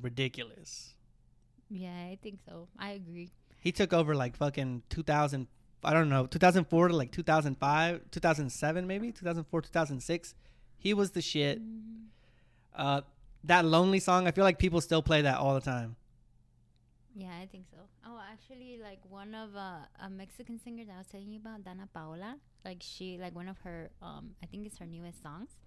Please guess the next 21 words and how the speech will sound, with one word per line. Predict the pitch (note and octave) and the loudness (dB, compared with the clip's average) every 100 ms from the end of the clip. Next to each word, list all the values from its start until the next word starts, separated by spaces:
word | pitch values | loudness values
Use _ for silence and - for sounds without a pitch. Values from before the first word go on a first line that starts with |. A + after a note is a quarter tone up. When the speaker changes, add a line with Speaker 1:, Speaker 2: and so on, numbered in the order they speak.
| - - - | -20 -20 -20
Speaker 2:
she | - F#3+ | -14 -12
actually | F#3+ F#3+ F#3+ F3 | -12 -12 -18 -18
has | E3+ E3+ E3+ | -18 -18 -16
that | E3 D#3+ E3+ | -18 -18 -18
little | E3+ E3 - | -16 -18 -20
part, | - - - _ F#3 | -20 -20 -20 _ -20
like, | E3+ E3 F3 | -20 -20 -10
Speaker 1:
She | - | -2
has, | D3+ | 0
like, | C#3+ D3+ | 0 0
Speaker 2:
the | |
Speaker 1:
that | C#3+ | 2
little, | C#3+ C3+ | 2 0
Speaker 2:
lonely, | B2+ G#3 F3+ F3+ | -2 -6 -10 -2
Speaker 1:
that | D#3 C#3 | 2 2
cover | - D3 D#3 | 2 2 2
in | F3 G3 | 0 0
there? | B3+ | -6
Speaker 2:
that | A#3 | -8
little, | F#3+ F#3 F#3 F3+ | -12 -12 -14 -14
like, | F3 D#3+ | -16 -18